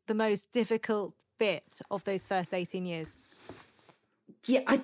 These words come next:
Speaker 2: I think the first eighteen months, actually, narrowing that down, probably the first six to eight months,
Speaker 1: Yeah.
Speaker 2: just when they're so little. It's so much easier when they can talk, even if all they say to you is no.
Speaker 1: <laughs>
Speaker 2: Or, um,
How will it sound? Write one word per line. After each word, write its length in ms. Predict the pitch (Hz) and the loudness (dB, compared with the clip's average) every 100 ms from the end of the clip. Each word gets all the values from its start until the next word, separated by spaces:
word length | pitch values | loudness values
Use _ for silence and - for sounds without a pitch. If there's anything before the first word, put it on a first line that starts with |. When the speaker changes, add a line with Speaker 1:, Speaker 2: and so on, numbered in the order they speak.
| - | 6
Speaker 2:
I 80 | 247 | 8
think 180 | 302 | 8
the 60 | 240 | 8
first 260 | 233 214 208 | 8 8 8
eighteen 440 | 202 - 208 190 | 6 6 4 6
months, 380 | 190 190 - 185 | 6 4 2 -2
actually, 500 | - - 175 175 180 - _ _ _ _ _ - | -2 0 2 2 0 -6 _ _ _ _ _ 2
narrowing 360 | 185 180 180 | 6 6 6
that 200 | 180 - | 4 2
down, 260 | 190 185 185 | 0 2 0
probably 240 | 185 185 | 0 0
the 100 | 180 | 0
first 500 | 180 196 180 - - | 0 2 2 0 -14
six 280 | - - - | -6 -6 -4
to 120 | - | 0
eight 140 | 196 190 | 0 2
months, 480 | 220 262 - - - - - - - | 0 -2 -6 -14 -18 -20 -20 -16 -6
Speaker 1:
Yeah. 140 | 185 | 0
Speaker 2:
just 300 | 175 269 - | 4 4 4
when 160 | 254 226 | 4 6
they're 120 | 214 | 4
so 200 | - 214 | 4 4
little. 520 | 202 196 - 180 175 - _ - - - _ | 6 4 2 0 0 -8 _ -20 -20 -20 _
It's 220 | 240 - | 2 2
so 300 | - 233 233 | 0 4 8
much 300 | 214 220 - 226 | 8 6 4 4
easier 460 | 214 180 185 180 | 4 4 6 6
when 260 | 175 185 180 | 6 4 4
they 100 | 175 | 4
can 140 | 185 | 0
talk, 300 | 180 185 175 | 4 4 6
even 220 | 185 175 175 | 4 4 2
if 120 | - | 2
all 100 | 180 | 4
they 100 | 170 | 4
say 180 | 180 170 | 2 0
to 140 | 180 | 2
you 60 | 170 | 0
is 100 | 185 | 2
no. 300 | 180 185 180 | 2 4 2
Speaker 1:
<laughs> 60 | - - - - - _ - 208 | -4 -20 -20 -20 -20 _ 0 8
Speaker 2:
Or, 400 | 190 180 180 - | 10 12 10 8
um, 300 | 202 196 180 | 4 4 2